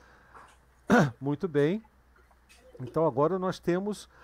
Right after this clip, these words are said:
o valor da resposta. Aqui é o número da resposta e aqui é o item da nossa,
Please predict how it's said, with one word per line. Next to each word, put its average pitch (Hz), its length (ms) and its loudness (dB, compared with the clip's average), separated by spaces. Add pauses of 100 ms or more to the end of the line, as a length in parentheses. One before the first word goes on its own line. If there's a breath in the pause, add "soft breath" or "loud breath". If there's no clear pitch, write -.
(440 loud breath)
o 226 180 2
valor 180 480 0
da 143 100 0
resposta. 113 580 -6
Aqui - 160 -4
é - 20 4
o 147 100 0
número 135 460 -4
da 107 140 -4
resposta 151 680 -6
e 226 80 -2
aqui 202 320 -6
é 254 80 0
o 196 140 -4
item 202 400 -6
da 208 140 -2
nossa, 156 680 -2